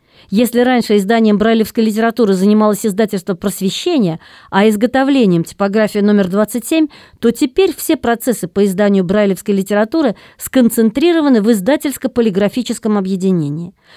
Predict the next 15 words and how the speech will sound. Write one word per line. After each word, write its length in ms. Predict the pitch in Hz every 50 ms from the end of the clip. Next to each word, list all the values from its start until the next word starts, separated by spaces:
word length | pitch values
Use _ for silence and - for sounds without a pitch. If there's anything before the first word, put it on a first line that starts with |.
| - -
Это 220 | - 285 - 302 285
улучшает 500 | 294 302 302 - - 254 208 175 170 -
качество 440 | - 202 196 - 190 - - 185
продукции 580 | 165 - 196 202 214 269 320 - - - 320 302
и 240 | - - - 285 277
ускоряет 640 | 262 240 - - 220 202 196 214 247 285 311 302 -
её 300 | 208 196 180 175 202 208
изготовление. 720 | 196 190 226 - - 190 165 160 151 143 139 127 - - - - _ _ - - - - _ _ _ _ _ _ _ _
С 80 | - 180
две 180 | 180 226 302 285
тысячи 240 | 349 302 - 302
девятого 540 | 233 247 277 285 339 349 349 269 226 202 214
года 360 | 202 196 214 190 160 165 160
до 220 | - 180 196 254 247
кончины 640 | - 196 196 214 208 - - 330 320 240 175 160